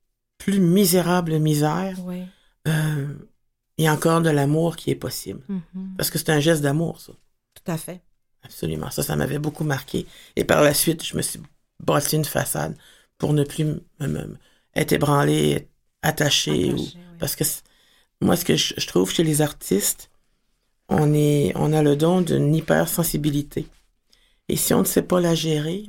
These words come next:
Speaker 1: on peut en mourir, je pense.
Speaker 2: Oui.
Speaker 1: Euh, il y en a qui vont se suicider, il y en a qui vont développer une dépendance. Euh,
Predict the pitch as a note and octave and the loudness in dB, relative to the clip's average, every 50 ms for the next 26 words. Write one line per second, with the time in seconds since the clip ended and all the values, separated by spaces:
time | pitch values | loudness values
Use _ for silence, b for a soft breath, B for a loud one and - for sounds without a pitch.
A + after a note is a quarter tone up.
0 | - D#3+ D#3 - - D#3+ D#3+ D#3 D3+ D3+ D3 C#3+ D#3 D#3+ E3 E3 - - - D3+ | -2 -2 -2 0 2 2 2 4 2 2 0 0 -2 -6 -6 -10 -12 -14 -14 -14
1 | D#3 D#3+ - - - _ - G3 F#3 F#3 F3+ F3 E3 - _ _ _ _ _ _ | -14 -14 -18 -20 -20 _ -6 -4 -4 -4 -4 -6 -10 -14 _ _ _ _ _ _
2 | _ _ _ _ _ - D#3+ D3+ D3 - D3 C#3+ C#3+ - - C#3+ - D#3+ D3+ C#3+ | _ _ _ _ _ -2 0 0 0 0 2 2 2 2 0 0 -2 -2 -2 -2
3 | - - D3 C#3 - E3+ D#3 E3 E3+ F3+ F3 D#3 D3 D3+ D3+ - - D3 C#3+ C#3+ | -4 -6 -6 -8 -8 -6 -2 2 2 2 4 2 2 0 -2 -4 -6 -4 -4 -4
4 | C#3 - - - C#3 D3+ D3 D3 - D#3+ D#3+ D3 D3+ - - A#2+ C3 D3 D#3 E3 | -4 -4 -6 -2 -2 -2 -2 0 -2 -4 -2 -2 -4 -4 -4 -4 -2 0 2 2
5 | E3+ F3+ F3 - - - b b b b b b b b b b b _ - D#2+ | 2 2 0 -2 -6 -10 b b b b b b b b b b b _ 0 0
6 | D#2 - D2 D2 D2 D2+ D2+ | 2 2 2 0 0 -2 -4